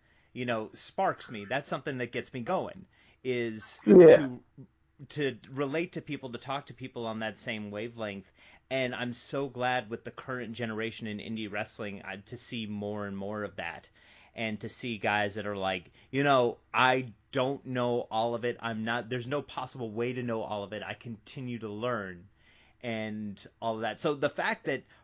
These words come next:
Speaker 1: Robert taught you all that stuff, we're going, "You're not gonna do it, but it's probably a very good idea. You know how to have it done to you properly, so,
Speaker 2: Right.
Speaker 1: so nobody gets hurt."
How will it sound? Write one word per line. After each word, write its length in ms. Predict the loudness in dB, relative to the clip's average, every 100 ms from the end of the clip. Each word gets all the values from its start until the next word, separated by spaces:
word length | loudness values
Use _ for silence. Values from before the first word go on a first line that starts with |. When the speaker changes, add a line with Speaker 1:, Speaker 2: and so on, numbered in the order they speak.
| _
Speaker 1:
Robert 420 | 0 2 2 -2
taught 300 | -2 -2 0
you 80 | 2
all 120 | 2
that 200 | 4 0
stuff, 280 | 0 -2 -2
we're 140 | -2 -2
going, 380 | 0 0 -2 -6 -12
"You're 120 | 0 6
not 140 | 6
gonna 160 | 6 2
do 340 | 0 2 4
it, 240 | 2 -2 -10 -6
but 140 | 0 0
it's 120 | 0
probably 520 | 2 2 2 0 0
a 60 | 0
very 380 | 0 0 0
good 200 | -2 0
idea. 340 | 2 0 0 -4
You 240 | -4 -6
know 380 | -6 -2 0 -2
how 400 | -4 -2 0 0
to 300 | -2 -6 -6
have 260 | -6 -6 -4
it 160 | -6 -2
done 320 | -2 -2 -8
to 240 | -10 -8 -8
you 180 | -8
properly, 840 | -10 -6 -4 -4 -4 -8 -8 -10 -14 -20 -20 -18
so, 320 | -6 -2 0 8
Speaker 2:
Right. 240 | 12 12
Speaker 1:
so 100 | 10
nobody 600 | 2 4 4 4 2 0
gets 240 | -2 -4
hurt." 360 | 0 2 2 -4